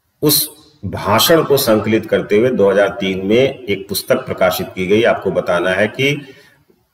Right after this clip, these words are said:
उसका संकलन किस नाम से प्रकाशित हुआ था। चार ऑप्शन है, Nationalism in India, Nationalism, Nation State, Theory of Nationalism।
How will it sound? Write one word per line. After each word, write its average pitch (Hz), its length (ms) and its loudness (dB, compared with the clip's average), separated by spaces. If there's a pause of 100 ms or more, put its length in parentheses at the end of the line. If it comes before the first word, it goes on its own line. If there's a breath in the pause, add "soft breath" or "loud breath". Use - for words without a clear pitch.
(120)
उसका 120 320 0
संकलन 110 540 2
किस - 460 -2
नाम 104 400 2
से 117 200 0
प्रकाशित 90 680 -2
हुआ 73 200 -4
था। - 500 -14 (100)
चार 104 200 2
ऑप्शन 120 320 0
है, 135 80 2
Nationalism 95 680 2
in 113 200 2
India, 117 220 2 (1120)
Nationalism, 101 720 2 (640)
Nation 101 560 2
State, 127 320 2 (800)
Theory 120 440 4
of 95 100 -6
Nationalism। 87 680 -2